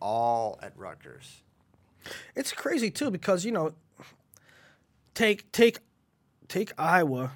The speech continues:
Speaker 2: trying to recruit P A, New York, New Jersey, right?
Speaker 1: Yeah.
Speaker 2: And then Rutgers beats 'em,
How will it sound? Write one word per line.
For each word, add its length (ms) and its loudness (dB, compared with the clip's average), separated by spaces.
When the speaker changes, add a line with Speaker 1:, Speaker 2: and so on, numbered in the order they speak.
Speaker 2:
trying 340 0
to 80 0
recruit 440 -4
P 260 -2
A, 160 0
New 180 -2
York, 440 0
New 100 -4
Jersey, 540 -2
right? 260 0
Speaker 1:
Yeah. 180 -12
Speaker 2:
And 140 2
then 200 4
Rutgers 360 2
beats 300 -2
'em, 180 0